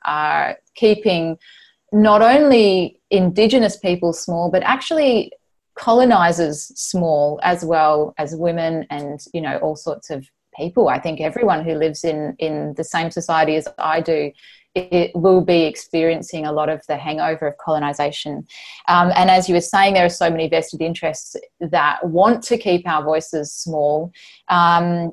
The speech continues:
you know, and a lot of people say, like, "How do I find my voice?" And it's so scary. And a lot of the time, the things that are holding us back are so tiny, like, "I'm worried that someone won't like me," or, "What if I'm too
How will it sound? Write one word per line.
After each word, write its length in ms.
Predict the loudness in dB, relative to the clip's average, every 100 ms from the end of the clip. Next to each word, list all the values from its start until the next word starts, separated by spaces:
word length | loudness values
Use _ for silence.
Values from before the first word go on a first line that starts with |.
| 0
you 140 | 4
know, 180 | 6 6
and 140 | 6
a 80 | 6
lot 240 | 6 6
of 100 | 6
people 320 | 4 2 2 -2
say, 840 | -2 2 4 6 4 4 0 -2
like, 280 | -2 0 -2
"How 680 | -6 -8 -4 0 2 2 0
do 160 | 0 0
I 160 | -2
find 540 | -4 -4 0 2 2 0
my 180 | -2 0
voice?" 380 | 2 2 2
And 100 | -4
it's 160 | -10 -8
so 140 | -6
scary. 640 | -6 -4 -2 0 2 0 -2
And 180 | -4 -8 -16 -12 0
a 60 | 4
lot 200 | 4 6
of 80 |
the 80 | 4
time, 440 | 2 0 0 4 4
the 120 | 2 0
things 380 | -2 -2 -2
that 120 | 0 0
are 80 |
holding 320 | 2 2 2 0
us 160 | -6
back 280 | -6 -6 -4
are 80 | -8
so 500 | -10 -8 -4 0 -2
tiny, 680 | -4 -4 -2 0 0 -2 -6 -2
like, 340 | 2 2 2 -4
"I'm 160 | 0
worried 320 | 2 4 4 2
that 160 | 0
someone 420 | -2 -6 -6 -6
won't 240 | -4 -6 -4
like 260 | -2 -2 -6 -10
me," 320 | -8 -8 -6
or, 220 | -4 -2
"What 160 | 0 0
if 120 | -2
I'm 140 | -6 -8
too 220 | -8